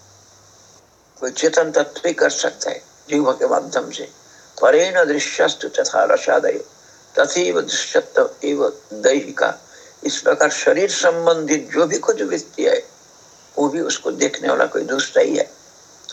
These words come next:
शरीर अपने आप अपने को नहीं देख सकता है। ये जो देखने वाला, जो हमको लगता है कि हम अपने आप अपने को देख रहे हैं, अपने आप अपने को कोई भी व्यक्ति विषय नहीं कर सकता है, किंतु आत्मा सूक्ष्म रूप में सभी में इतने पे,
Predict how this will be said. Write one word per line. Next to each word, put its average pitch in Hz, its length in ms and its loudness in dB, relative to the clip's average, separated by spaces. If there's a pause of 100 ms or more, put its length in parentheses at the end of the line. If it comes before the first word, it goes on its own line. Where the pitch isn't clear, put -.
(200)
शरीर 143 280 2
अपने - 220 -2
आप 143 160 2
अपने - 260 -2
को - 120 -6
नहीं 101 200 2
देख - 140 0
सकता - 360 -10
है। - 200 -20 (640)
ये 208 160 -2
जो 202 100 2
देखने 156 420 0
वाला, 120 260 2
जो 131 100 4
हमको - 240 2
लगता - 320 2
है 151 60 4
कि 151 120 -4
हम 156 160 2
अपने - 280 0
आप - 140 -2
अपने - 240 -2
को - 140 -4
देख - 260 -4
रहे - 200 -6
हैं, - 80 -10 (400)
अपने 156 360 -2
आप 175 180 2
अपने - 260 0
को 196 120 0
कोई 90 220 2
भी - 140 -6
व्यक्ति 170 280 0
विषय 156 340 2
नहीं 170 220 0
कर - 180 2
सकता - 380 -2
है, - 80 -8 (440)
किंतु - 360 -2
आत्मा 175 380 0
सूक्ष्म - 420 -4
रूप - 260 0
में 165 60 2
सभी - 300 0
में 160 140 -2
इतने 151 300 -4
पे, 269 140 2